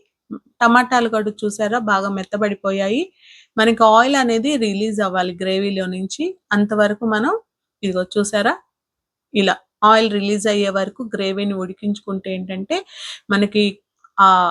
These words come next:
అరోమా అంతా మంచిగా కూరకు పడుతుందండి, చాలా టేస్టీగా ఉంటుంది. అంతవరకు కంపల్సరీ వేయించుకోవాలి. తర్వాత దీంట్లో ఉడికించుకున్న బంగాళదుంపల ముక్కలు వేసుకొని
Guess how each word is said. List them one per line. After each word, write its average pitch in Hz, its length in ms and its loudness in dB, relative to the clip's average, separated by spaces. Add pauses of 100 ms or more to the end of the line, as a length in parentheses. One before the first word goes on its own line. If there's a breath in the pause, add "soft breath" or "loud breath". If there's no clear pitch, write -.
(140)
అరోమా 226 420 2
అంతా 220 380 -2
మంచిగా 233 600 0
కూరకు 220 380 -2
పడుతుందండి, 190 800 -4
చాలా 190 360 2
టేస్టీగా 202 640 -2
ఉంటుంది. 190 380 -4
అంతవరకు 190 520 -6 (100)
కంపల్సరీ 196 540 -2
వేయించుకోవాలి. 185 840 -2 (440 loud breath)
తర్వాత 269 440 2
దీంట్లో 202 460 -2 (400 loud breath)
ఉడికించుకున్న 240 680 0 (140)
బంగాళదుంపల 208 680 0
ముక్కలు 190 340 -4
వేసుకొని 196 500 -2